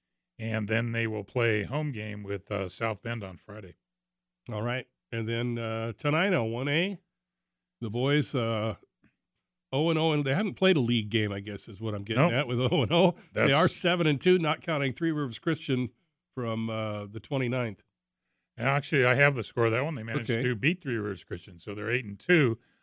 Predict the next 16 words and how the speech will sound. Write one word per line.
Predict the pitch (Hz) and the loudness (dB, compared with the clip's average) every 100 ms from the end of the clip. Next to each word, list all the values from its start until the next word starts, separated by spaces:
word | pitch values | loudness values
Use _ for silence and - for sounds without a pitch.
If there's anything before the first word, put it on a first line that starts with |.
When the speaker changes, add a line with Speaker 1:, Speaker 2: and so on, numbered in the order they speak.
| _ | _
Speaker 1:
Well, | 107 | 2
they | 104 | 6
were | 107 165 | 10 10
eight | 139 110 | 10 6
and | 104 | 0
two. | - 110 | -2 -2
They | 104 113 | 0 -2
played | - 117 98 | -2 -4 -4
Forks | _ 147 156 - - | _ 2 2 0 -10
last | 117 139 - | -6 -4 -6
night | 104 98 101 _ _ - | -12 -14 -16 _ _ -4
Speaker 2:
Yeah. | 120 127 | 0 0
Speaker 1:
in | 110 | 0
their | 104 | 0
league | 104 107 104 | 2 2 2
opener. | 104 104 113 | -2 -4 -10